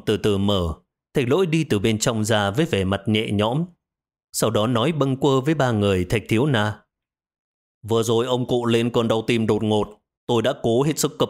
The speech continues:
cứu. Đáng tiếc là vẫn không thể cứu được ông ta. Mấy người lập tức vọt vào trong phòng.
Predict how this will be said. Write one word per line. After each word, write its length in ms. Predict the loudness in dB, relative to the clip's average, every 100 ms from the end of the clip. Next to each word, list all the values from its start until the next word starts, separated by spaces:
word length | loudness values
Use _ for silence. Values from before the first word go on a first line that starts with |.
| 0
cứu. 420 | 2 2 -2 -8 _ _ -4
Đáng 320 | 0 0 -2 0
tiếc 240 | -2 0
là 60 | -2
vẫn 180 | -2 -2
không 220 | -2 0
thể 100 | -2
cứu 280 | 0 0 0
được 80 |
ông 200 | 0 0
ta. 260 | 0 0 -2 -6 _ _ _ _ _ _ _ _ _ _ -2
Mấy 160 | 0
người 200 | 2 2
lập 140 | 0 -2
tức 180 | -4 0
vọt 160 | -2 0
vào 80 | -2
trong 200 | 0 0
phòng. 340 | 0 -2 -4